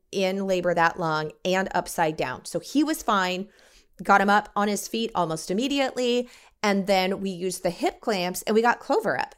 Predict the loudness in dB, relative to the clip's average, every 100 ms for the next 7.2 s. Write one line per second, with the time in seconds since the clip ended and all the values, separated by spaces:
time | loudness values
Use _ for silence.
0 | -2 -2 0 -2 -2 -2 0 0 4 4
1 | 4 -2 -20 _ -18 2 4 4 0 0
2 | 2 2 2 -4 -10 -14 -20 -6 4 4
3 | 4 0 0 -2 0 0 2 0 0 -2
4 | 0 -2 -2 0 0 -2 -2 0 2 0
5 | -4 -6 -2 0 -2 -4 -4 -4 -2 -2
6 | 0 0 0 0 0 -2 0 0 -2 -2
7 | -4 -6